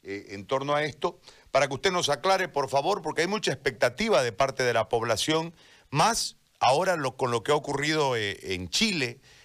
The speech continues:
La gente, eh, está buscando un auxilio de parte del Estado que no lo encuentra.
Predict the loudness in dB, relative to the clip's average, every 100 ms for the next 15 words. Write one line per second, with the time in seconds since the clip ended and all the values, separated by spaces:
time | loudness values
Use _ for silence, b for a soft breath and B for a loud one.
0 | B -2 2 2 0 -2 -2 0 2 0
1 | -2 -4 -6 -8 -8 -10 -12 -12 0 2
2 | 2 0 0 0 -2 0 -2 -2 -2 0
3 | 0 0 -2 0 -2 -2 0 0 0 -4
4 | -4 0 0 0 -2 -4 -4 -4 -2 -2
5 | -2